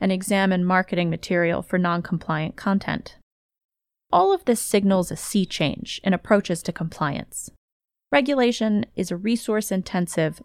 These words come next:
money-draining proposition that is affecting margins. Many firms are resigned to simply throwing money at the problem.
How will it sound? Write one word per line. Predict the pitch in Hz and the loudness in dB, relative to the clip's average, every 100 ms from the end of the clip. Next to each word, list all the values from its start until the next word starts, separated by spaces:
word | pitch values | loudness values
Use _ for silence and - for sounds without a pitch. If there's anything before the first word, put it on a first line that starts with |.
| - | 0
money-draining | 185 196 214 214 180 170 160 | 4 6 6 4 2 2 0
proposition | 165 175 170 160 160 160 147 147 - | -2 -2 -2 -2 -2 -2 -2 -2 -6
that | - 160 | -4 -4
is | 175 | -4
affecting | - 185 - 175 | -4 -4 0 0
margins. | 170 151 147 143 - - - _ _ _ _ _ _ _ _ | 0 0 -2 -4 -6 -10 -16 _ _ _ _ _ _ _ _
Many | 254 247 247 | 4 6 6
firms | - 208 196 196 | 6 6 6 2
are | - 180 | 2 2
resigned | 175 185 180 156 - - - | 2 4 4 4 0 -8 -10
to | 214 | -4
simply | - 233 226 214 | 2 4 4 2
throwing | - 208 202 202 | 4 4 6 4
money | 180 175 | 4 2
at | 156 | 0
the | - | -4
problem. | - 156 143 139 185 | 0 0 0 -2 -4